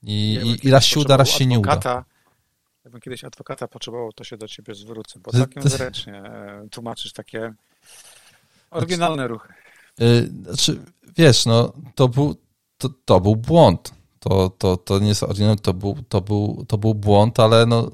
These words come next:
Speaker 1: za błędy się płaci. E, no i dzisiaj wiemy, że to był bardzo duży błąd, no bo raczej trzech goli Haalanda się nie spodziewaliśmy, ale no, no, no cóż, zdarza
Speaker 2: Ja
Speaker 1: się.
Speaker 2: się na pewno nie spodziewałem dwóch asyst Haalanda.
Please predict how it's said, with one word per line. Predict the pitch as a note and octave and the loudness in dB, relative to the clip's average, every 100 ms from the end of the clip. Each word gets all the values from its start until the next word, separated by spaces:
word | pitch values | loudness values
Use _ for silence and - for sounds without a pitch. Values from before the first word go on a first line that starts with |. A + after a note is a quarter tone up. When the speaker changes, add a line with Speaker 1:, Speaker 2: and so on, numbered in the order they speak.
| G#2 | -12
Speaker 1:
za | F#2+ A#2+ | -2 0
błędy | G#2+ A#2 A2+ | 4 2 2
się | - - | -2 -2
płaci. | - G2+ - - A2+ B2+ - - - - - - | 2 2 2 0 2 0 -6 -20 -20 -20 -20 -8
E, | - G#2+ G#2+ A2 A2+ A2+ | 2 4 6 6 6 4
no | A#2+ | 2
i | B2 | 0
dzisiaj | B2+ A#2 G2 | 0 2 4
wiemy, | F#2+ F#2+ | 4 2
że | F#2+ | 0
to | - | 0
był | F#2+ G2+ | 0 2
bardzo | G2+ A2 G2 | 4 2 2
duży | F#2 F2+ F#2 | -2 -2 -4
błąd, | F#2 F2+ | -4 -4
no | F#2+ | -4
bo | F2+ F#2 | 0 0
raczej | F2 - | 0 -2
trzech | - - F#2 | -4 -4 -4
goli | F#2 F#2 F2+ | -4 -4 -4
Haalanda | - F2+ F2+ F2+ | -4 -4 -4 -4
się | - | -4
nie | F2 | -6
spodziewaliśmy, | - F2 F2+ F2 F2+ - G#2 F#2 | -6 -8 -6 -6 -6 -8 -4 -2
ale | F#2 F#2 F#2 G2 _ _ _ _ _ _ _ _ - - - _ _ | 0 -2 -4 -8 _ _ _ _ _ _ _ _ -20 -20 -20 _ _
no, | A2 F#2 | -18 -14
no, | E2+ G2 F#2+ _ | -10 -8 -8 _
no | G#2 | -8
cóż, | G#2 G2 | -6 -6
zdarza | F#2+ A#2 A2 | 2 4 4
Speaker 2:
Ja | D#3 | 2
Speaker 1:
się. | |
Speaker 2:
się | - | -2
na | D#3 | -4
pewno | F#3 E3 | -4 -6
nie | D3+ D3+ | -6 -4
spodziewałem | - - C#3 C3+ C#3+ C3+ | -4 -6 -6 -4 -2 -4
dwóch | A#2+ A2+ D#3 | -6 -12 -12
asyst | A#2+ - - | -12 -14 -16
Haalanda. | - G2 G2 - | -14 -14 -16 -20